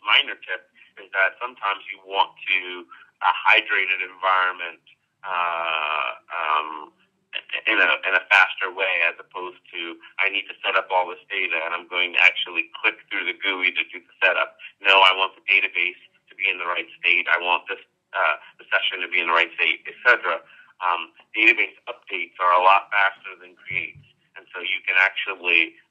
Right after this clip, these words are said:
uh, we've seen on some projects, get very quick, uh, database setup time by using updates. Uh, the last point here is that if you want to move in terms of continuous delivery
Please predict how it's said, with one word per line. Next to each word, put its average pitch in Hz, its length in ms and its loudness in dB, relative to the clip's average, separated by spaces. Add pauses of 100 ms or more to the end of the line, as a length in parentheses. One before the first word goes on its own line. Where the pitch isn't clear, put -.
uh, 85 420 2
we've 92 240 -18
seen 95 240 -4
on 85 200 -6
some 98 160 -8
projects, 107 560 2 (360)
get 101 200 -8 (320)
very 107 260 4
quick, - 540 -10
uh, 87 420 -2 (140)
database 98 480 -2
setup - 320 0
time 85 320 -6
by 82 160 -6
using 85 360 -14
updates. - 480 -4 (1300)
Uh, 87 440 4 (560)
the 110 80 -8
last 117 440 6 (200)
point 104 220 -6
here 104 400 0
is - 160 -10
that 87 420 -6
if 139 140 -10 (120)
you 117 140 -14
want 107 320 -6
to 98 100 -20
move 95 480 -10 (380)
in 90 180 -16
terms 95 280 -2
of - 80 -10
continuous 95 420 -2
delivery 92 640 2